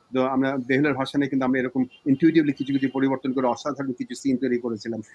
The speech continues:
আমাদের সাথে যারা মিউজিকগুলো করছিল তাদের সাথে। তো ওইটা বোঝা খুব গুরুত্বপূর্ণ। আমার কাছে মনে হয়।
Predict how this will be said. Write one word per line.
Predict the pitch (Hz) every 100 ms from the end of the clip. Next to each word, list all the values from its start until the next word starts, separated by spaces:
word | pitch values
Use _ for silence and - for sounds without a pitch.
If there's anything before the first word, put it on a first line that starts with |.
| _
আমাদের | 123 120 123
সাথে | 117 120 120
যারা | 120 117
মিউজিকগুলো | 120 113 120 120
করছিল | 113 120 - 117
তাদের | 104 104 104
সাথে। | 98 - - _ _ -
তো | - -
ওইটা | 147 156 208 190 - 247 202 -
বোঝা | 135 151 - 208
খুব | - 180 117
গুরুত্বপূর্ণ। | 110 101 101 92 175 - _ - _
আমার | 107 107
কাছে | 107 110
মনে | 104 101
হয়। | 95 -